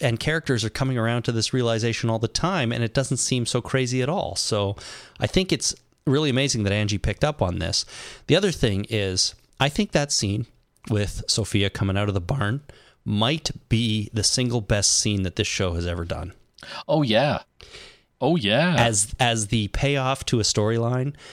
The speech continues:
Speaker 1: and, you know, it was incredible watching it again. I knew exactly what was gonna happen, but, you know, it was almost moved me to tears watching it again.
Speaker 2: <laughs>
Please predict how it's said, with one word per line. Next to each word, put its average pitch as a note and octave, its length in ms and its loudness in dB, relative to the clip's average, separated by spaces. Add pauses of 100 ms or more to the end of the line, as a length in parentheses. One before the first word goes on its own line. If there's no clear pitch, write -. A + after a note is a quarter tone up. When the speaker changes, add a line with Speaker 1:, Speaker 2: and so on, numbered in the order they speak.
(340)
Speaker 1:
and, G2+ 640 2 (640)
you C3+ 80 6
know, G#2+ 340 2
it E3 160 2
was A#2+ 380 2
incredible G2+ 720 0
watching G2+ 380 0
it F2+ 80 0
again. F2 300 0
I G#2 180 2
knew C#3 180 2
exactly C3+ 400 0
what D3 120 -2
was C3+ 120 -2
gonna B2 180 0
happen, B2 400 0 (500)
but, G2+ 420 2 (280)
you A#2+ 140 2
know, E2+ 340 0 (100)
it C#3 200 0 (140)
was F3 140 2
almost G3 380 2
moved F#3 300 2
me F3+ 120 2
to E3+ 100 0
tears G3+ 380 0
watching G2+ 320 0
it E2+ 100 0
again. E2 300 -2 (400)
Speaker 2:
<laughs> - 0 -